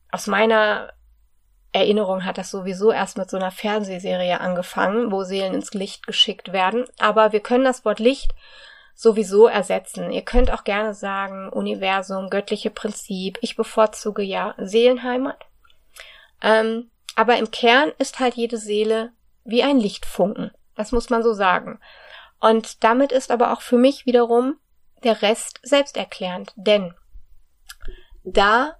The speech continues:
wo sie herkommt, aus der Seelenheimat, geht sie auch wieder hin, wenn sie den Körper verlässt, unsere Seele,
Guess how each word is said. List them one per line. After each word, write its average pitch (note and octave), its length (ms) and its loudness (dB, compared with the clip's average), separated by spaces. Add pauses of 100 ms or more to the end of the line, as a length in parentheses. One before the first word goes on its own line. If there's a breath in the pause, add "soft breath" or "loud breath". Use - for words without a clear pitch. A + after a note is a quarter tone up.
wo - 100 -20
sie C4+ 140 0
herkommt, A3 640 2 (680)
aus F#3 140 -4
der G3+ 140 -4
Seelenheimat, F3+ 760 -2 (880 loud breath)
geht B3+ 320 4
sie - 240 -8
auch F#3+ 140 -8
wieder F3 180 -6
hin, F3 580 -4
wenn G3 140 -2
sie G3 100 -6
den A3 160 -2
Körper F3+ 400 0
verlässt, - 640 -2
unsere F3+ 340 -8
Seele, F3 400 -8